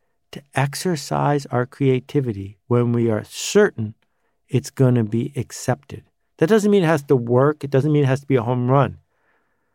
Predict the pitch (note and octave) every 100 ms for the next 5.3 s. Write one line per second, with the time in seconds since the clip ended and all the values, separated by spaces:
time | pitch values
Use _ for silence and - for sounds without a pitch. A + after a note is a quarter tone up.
0 | _ - C3 B2+ B2+ D#3 E3 D3 B2+ A#2+
1 | B2 - A#2+ A2+ A2 A2 G#2 - - G#2+
2 | - - B2+ _ _ _ _ _ _ -
3 | D#3 D3 D3 C#3 E3+ F3+ E3+ C#3+ D3 D#3
4 | C3 A2 - A2 G#2 G2+ A#2 A2 G#2+ -
5 | A2 G2+ G2